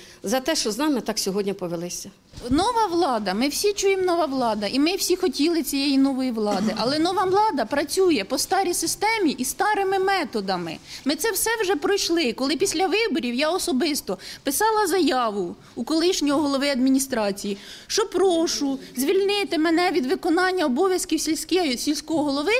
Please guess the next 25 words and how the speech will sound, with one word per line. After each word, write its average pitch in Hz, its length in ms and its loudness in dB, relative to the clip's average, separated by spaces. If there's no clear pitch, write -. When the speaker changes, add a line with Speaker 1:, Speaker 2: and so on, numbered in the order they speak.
Speaker 2:
за 277 140 0
власним 415 440 0
бажанням. 233 440 0
Я 339 120 2
не 440 120 0
написала 370 460 0
"за 220 100 -4
власним 214 320 -2
бажанням", 208 360 -2
я 294 100 2
написала 311 360 0
"за 277 120 0
результатами 339 600 0
виборів 370 360 0
дві 247 100 0
тисячі 370 300 -2
дванадцятого 269 560 -4
року". 160 280 -10
І 277 100 -2
ця 403 180 2
заява 440 480 2
там 427 260 -2
у 392 40 2
нього 415 240 2
лежала. 233 540 -2